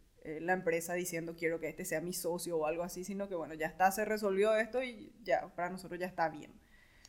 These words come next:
Eh, hasta ahí llegamos. Pero hay otros que sí, otras empresas que sí están buscando más, algo más allá, que es como justamente, bueno,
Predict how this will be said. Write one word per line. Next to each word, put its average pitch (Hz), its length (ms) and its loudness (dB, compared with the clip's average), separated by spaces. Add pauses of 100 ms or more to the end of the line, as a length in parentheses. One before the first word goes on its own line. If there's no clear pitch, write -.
(260)
Eh, 175 340 8
hasta 170 200 -2
ahí 165 120 0
llegamos. - 480 -6 (180)
Pero 240 280 12
hay 233 280 12
otros 208 380 4
que 247 160 0
sí, 214 400 -6
otras 196 240 0
empresas 208 340 -2
que 220 120 -2
sí 208 120 0
están 202 300 0
buscando 190 640 -2 (280)
más, 180 580 -4
algo 190 260 4
más 185 260 0
allá, 147 280 0 (300)
que 156 240 0
es 175 80 -4
como 185 300 -4
justamente, 175 460 -6
bueno, 160 280 -6